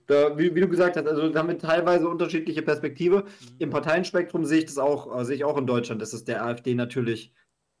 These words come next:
Speaker 1: massiv Aufschwung nochmal gegeben hat, ne? Ganz klar. Aber, äh, ich, äh, ich meinte jetzt eher von dieser Protestseite aus. Und,
Speaker 2: Mhm.
Speaker 1: ähm,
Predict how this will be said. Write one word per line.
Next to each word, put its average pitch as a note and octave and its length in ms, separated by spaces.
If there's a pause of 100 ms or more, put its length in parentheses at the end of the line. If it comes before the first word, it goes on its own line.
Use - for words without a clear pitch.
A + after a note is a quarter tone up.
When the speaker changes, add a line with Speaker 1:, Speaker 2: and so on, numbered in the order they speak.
(440)
Speaker 1:
massiv A#2 380
Aufschwung A2+ 440
nochmal G2+ 240
gegeben F#2+ 340
hat, F#2+ 140
ne? C3+ 320
Ganz A#2 220
klar. G2+ 340 (260)
Aber, A#2+ 340
äh, B2+ 100
ich, B2 200
äh, C#3 140
ich C3 180
meinte E3 220
jetzt D3 100
eher D#3+ 140
von D#3+ 100
dieser C#3+ 160
Protestseite C3 1120
aus. G#2 240 (220)
Und, A#3 420
Speaker 2:
Mhm. - 60 (220)
Speaker 1:
ähm, D#3 480